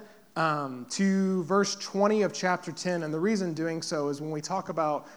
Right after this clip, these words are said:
we're jumping in the middle of a book here to, to give you some context and historical, uh, realities that are at play here in Isaiah, because if we don't grasp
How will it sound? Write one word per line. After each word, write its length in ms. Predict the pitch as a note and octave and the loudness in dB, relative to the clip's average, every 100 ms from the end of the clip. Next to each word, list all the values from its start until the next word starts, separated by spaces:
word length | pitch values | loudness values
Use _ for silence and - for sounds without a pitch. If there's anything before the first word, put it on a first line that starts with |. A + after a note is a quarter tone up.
| - | -4
we're 80 | E3 | 2
jumping 300 | G3+ G3+ G3+ | 4 4 2
in 120 | F#3+ | 2
the 60 | F3 | 2
middle 260 | E3+ E3+ | 2 4
of 60 | D#3 | 2
a 80 | C3+ | 0
book 260 | C#3+ C#3+ | -4 -6
here 280 | - C3+ B2 | -6 -6 -6
to, 260 | C3 B2+ G#2+ - | -6 -8 -10 -16
to 380 | - D3 C3 A#2 | -8 -4 -4 -4
give 160 | C#3 D#3+ | -6 -4
you 60 | E3 | -4
some 180 | C#3+ | -6
context 640 | B2+ - E3 D3+ D#3 C#3 - | -10 -4 -2 -2 -2 -4 -6
and 100 | B2 | -10
historical, 800 | C#3 - F3 E3+ E3 D3+ C#3 C3+ - - - - | -10 -8 -2 -2 -2 -2 -6 -6 -16 -20 -20 -6
uh, 160 | C3 C#3+ | 2 4
realities 600 | C#3+ D#3+ F3 G#3+ G3 F3 | 4 6 8 8 6 2
that 60 | F3 | 2
are 100 | D#3 | 2
at 80 | - | 0
play 320 | F3+ F#3 G3 | 2 4 4
here 180 | D#3 D#3+ | 0 -2
in 80 | |
Isaiah, 380 | C3+ C3+ C#3 C#3+ | 0 -2 -2 -2
because 240 | C#3 D#3 D3+ | -2 -4 -4
if 40 | |
we 120 | D3 | 0
don't 320 | D#3+ A3 A3+ | 6 6 6
grasp 580 | D#3 E3+ E3 F3+ - - | 4 6 6 4 0 -8